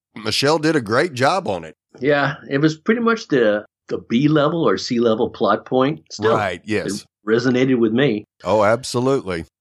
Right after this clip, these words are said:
Speaker 2: So we get back to Bjayzl taunting Seven about carving up her comrade, a typical Bond villain fashion.
Speaker 1: Oh, absolutely. <laughs>
Speaker 2: You know, "Yes, <laughs> I cut him up."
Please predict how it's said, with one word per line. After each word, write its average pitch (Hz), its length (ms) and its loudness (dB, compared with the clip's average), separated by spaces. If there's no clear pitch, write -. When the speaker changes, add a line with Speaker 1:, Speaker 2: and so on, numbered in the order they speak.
Speaker 2:
So 175 100 2
we 170 80 4
get 156 160 0
back 127 180 2
to 123 120 -4
Bjayzl 104 580 -4
taunting 101 460 -4
Seven 90 480 -2
about 135 240 2
carving 139 400 4
up 110 80 -2
her 110 80 -4
comrade, 98 580 -4
a 107 80 2
typical 127 460 0
Bond 104 360 0
villain 117 340 2
fashion. 120 560 -4
Speaker 1:
Oh, 120 240 2
absolutely. 113 960 -2
<laughs> - 40 -16
Speaker 2:
You 131 80 -4
know, 123 400 0
"Yes, - 360 0
<laughs> - 100 -20
I 196 160 2
cut 190 260 0
him 175 140 0
up." 156 240 0